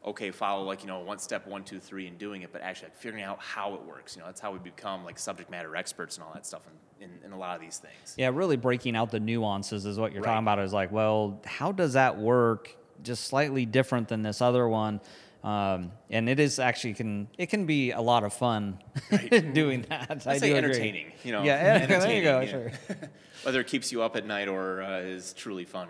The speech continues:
Speaker 1: is, uh, you know,
Speaker 2: Yeah.
Speaker 1: depending on the project, right?
Speaker 2: You know you have arrived when you wake up in the middle of the night finding yourself thinking about the problem and thinking like, "Oh, I got the answer," and can't
Speaker 1: Yeah.
Speaker 2: wait to get to work to go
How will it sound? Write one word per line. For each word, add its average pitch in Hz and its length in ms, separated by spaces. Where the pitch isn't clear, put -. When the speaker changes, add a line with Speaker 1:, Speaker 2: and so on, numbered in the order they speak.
Speaker 1:
is, 82 120
uh, 82 280
you 95 80
know, 85 120
Speaker 2:
Yeah. 120 160
Speaker 1:
depending 107 420
on 95 60
the 90 60
project, 87 400
right? 92 180
Speaker 2:
You 135 140
know 175 140
you 190 220
have 147 100
arrived 135 420
when 131 160
you 123 100
wake 131 220
up 135 140
in 127 80
the 123 80
middle 123 280
of 117 60
the 110 80
night 113 300
finding 117 320
yourself 110 340
thinking 120 240
about 113 220
the 113 80
problem 117 480
and 107 160
thinking 127 260
like, 117 260
"Oh, 254 80
I - 120
got 269 200
the 269 200
answer," 247 460
and 165 180
can't 180 240
Speaker 1:
Yeah. 160 60
Speaker 2:
wait 160 180
to 165 80
get 160 220
to 180 140
work 147 340
to 175 120
go 147 280